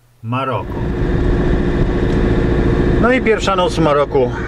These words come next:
za nami. Jak widać, czarny ląd wcale nie jest taki czarny. Po drodze Ceuta to jest ciekawe miasto, bo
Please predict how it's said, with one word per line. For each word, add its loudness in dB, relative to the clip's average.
za 0
nami. 0
Jak 0
widać, 0
czarny -2
ląd -2
wcale -2
nie -2
jest -4
taki -6
czarny. -6
Po 0
drodze 0
Ceuta 0
to -2
jest 0
ciekawe -2
miasto, -2
bo -2